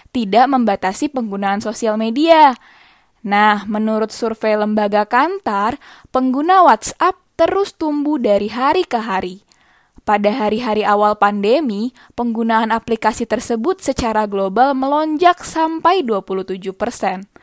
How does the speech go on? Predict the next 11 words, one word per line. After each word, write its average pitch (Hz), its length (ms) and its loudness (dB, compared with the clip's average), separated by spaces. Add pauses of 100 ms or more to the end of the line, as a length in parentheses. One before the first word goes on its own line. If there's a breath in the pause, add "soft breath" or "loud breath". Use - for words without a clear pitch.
(460 soft breath)
Kemudian 214 640 -2
melonjak 294 640 -2
hingga 208 560 -4
empat 359 320 0
puluh 220 240 -4
persen. 190 560 -8 (2250)
Direktur 277 560 2
Jenderal 262 640 4
World 254 480 2
Health 277 320 2
Organization 214 800 -4